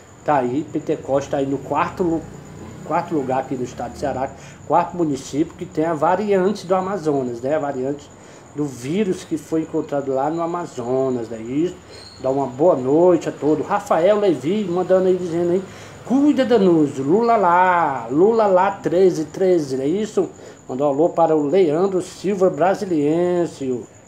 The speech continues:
Brasiliense, o Francisco e a Thelminha também tá por aqui, o César Nildo, alô César Nildo aí, na quinze de novembro, César Nildo, César Anildo, Fabrício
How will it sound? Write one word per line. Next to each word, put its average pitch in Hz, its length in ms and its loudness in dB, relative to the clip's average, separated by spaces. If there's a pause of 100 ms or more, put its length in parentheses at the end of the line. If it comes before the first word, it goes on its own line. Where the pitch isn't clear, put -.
(420)
Brasiliense, 139 640 -2
o 139 40 -10
Francisco 170 600 -4
e - 20 4
a 170 60 2
Thelminha 151 540 0
também 139 320 -4
tá 139 100 -6
por 123 180 -10
aqui, 127 540 -6 (460)
o 143 60 -8
César 151 320 2
Nildo, 151 500 4
alô 151 160 2
César 151 240 0
Nildo 139 320 0
aí, 139 260 -4 (1040)
na 127 120 -4
quinze 135 300 -6
de 123 40 -10
novembro, 127 640 -2
César 139 380 0
Nildo, 143 600 -2 (220)
César 143 400 -2
Anildo, 147 560 0
Fabrício 170 720 -2